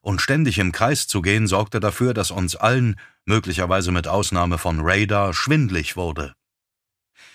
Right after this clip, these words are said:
In der Mitte der Spirale nach unten zu schauen war eine dumme Idee, weil der Schwindel dann noch zunahm. Nach Lea und mir kamen Radar, Iota und Jaya. Eris bildete die Nachhut.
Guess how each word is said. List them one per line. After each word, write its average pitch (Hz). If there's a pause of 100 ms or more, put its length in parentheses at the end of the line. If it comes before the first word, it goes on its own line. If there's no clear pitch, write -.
(180)
In 107
der 101
Mitte 127
der 123
Spirale 113
nach 95
unten 127
zu 120
schauen 123
war 104
eine 95
dumme 123
Idee, 85 (220)
weil 95
der 87
Schwindel 101
dann 95
noch 95
zunahm. 80 (580)
Nach 92
Lea 117
und 92
mir 120
kamen 101
Radar, 117
Iota 92
und 110
Jaya. 87 (300)
Eris 104
bildete 101
die 101
Nachhut. 104